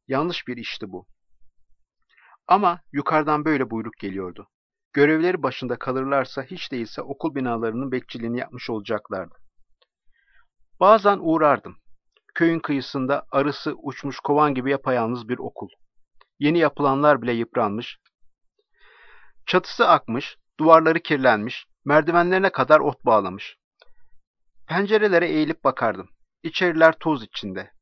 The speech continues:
Örümcek ağları bağlamış. Tahta sıralar dizil duruyor öylece. Duvarlarda sararmış mevsim şeritleri, tarih tabloları, Atatürk fotoğrafı.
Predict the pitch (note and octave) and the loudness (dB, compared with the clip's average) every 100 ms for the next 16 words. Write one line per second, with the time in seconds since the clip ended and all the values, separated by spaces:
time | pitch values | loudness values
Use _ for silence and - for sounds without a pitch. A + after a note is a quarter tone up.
0 | _ _ _ D#3 E3 D#3 F3 - C#3 B2 | _ _ _ 2 2 2 0 4 4 6
1 | A#2+ A2+ G#2+ F#2+ F#2+ G2+ - - - - | 4 0 0 0 -4 -14 -18 -20 -20 -20
2 | _ - D#3+ D3+ F3 - C#3+ C3+ C#3 B2+ | _ 2 2 2 -2 0 2 4 2 0
3 | B2+ C3+ B2 B2+ B2+ B2 A2+ G#2+ G#2 G2+ | -8 -8 -6 -2 -2 -2 -2 -4 -6 -10
4 | - _ _ _ - - - _ _ E3+ | -14 _ _ _ -20 -20 -20 _ _ 2
5 | F#3 G#3 G#3 G3+ - E3+ D#3 D#3 E3+ - | 4 6 4 4 -2 2 4 4 4 -4
6 | D3 D3 - E3 - A#2 A2+ - G#2 C#3+ | -4 -4 -4 -6 -4 -6 -6 -6 -4 -6
7 | _ _ - C#3+ D3+ D3+ - B2+ A2 G#2 | _ _ 0 4 4 2 0 0 0 -4
8 | G2 A#2+ - _ - C3+ - D#3+ - A#2+ | -4 -6 -12 _ -6 -6 -4 -4 -4 -8
9 | - G#2 F#2+ G2+ | -4 -6 -6 -12